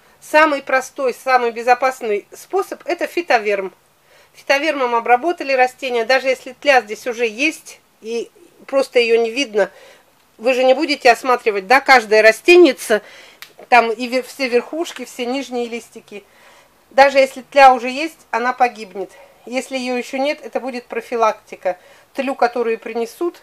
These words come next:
в будущем завтра или вот, например, сегодня вечером, она тоже должна погибнуть. Очень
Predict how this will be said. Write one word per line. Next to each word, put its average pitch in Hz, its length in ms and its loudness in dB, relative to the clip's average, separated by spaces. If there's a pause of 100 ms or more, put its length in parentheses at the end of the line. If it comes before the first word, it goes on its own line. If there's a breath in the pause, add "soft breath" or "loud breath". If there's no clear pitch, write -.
(920)
в 214 60 -20
будущем 226 520 -12
завтра 208 480 0
или 185 120 -14
вот, 175 220 -18
например, 180 420 -14
сегодня 226 420 -12
вечером, 196 440 -12 (360 soft breath)
она 220 200 -2
тоже 277 260 -8
должна 214 320 -6
погибнуть. 196 520 -10 (840 loud breath)
Очень 277 460 -2